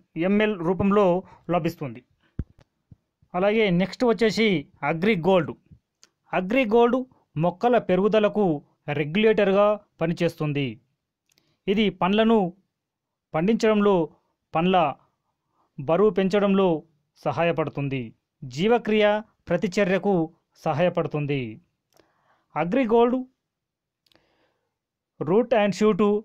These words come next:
డెవలప్‌మెంట్‌కు చక్కగా ప్రోత్సహిస్తుంది. ముఖ్యంగా మొక్క యొక్క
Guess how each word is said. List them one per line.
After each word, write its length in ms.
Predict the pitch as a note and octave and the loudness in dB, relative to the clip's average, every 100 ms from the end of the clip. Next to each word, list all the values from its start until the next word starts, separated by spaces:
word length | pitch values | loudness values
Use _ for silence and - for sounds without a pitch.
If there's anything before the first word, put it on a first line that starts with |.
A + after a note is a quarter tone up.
| _ C#3+ | _ -2
డెవలప్‌మెంట్‌కు 920 | E3+ G#3 A3 G3+ F#3+ G3 G3+ E3 E3+ _ _ _ _ _ | 2 2 2 0 -2 0 0 0 -4 _ _ _ _ _
చక్కగా 540 | - F3 F#3+ F#3+ F#3+ F3 | -6 -2 0 2 2 0
ప్రోత్సహిస్తుంది. 1080 | - E3 E3+ F#3 E3 - D3 C#3 C#3 A#2 - _ _ _ _ | -4 -2 0 0 0 -2 -6 -4 -4 -6 -12 _ _ _ _
ముఖ్యంగా 680 | E3+ F3+ B3+ A#3 A#3 G3+ G#3 _ _ _ _ _ _ _ _ | -6 -2 0 2 4 2 -2 _ _ _ _ _ _ _ _
మొక్క 280 | D#3 F3 A#3+ | -4 -2 2
యొక్క 560 | B3+ A3+ A3+ A3 D#3+ | 2 2 2 2 2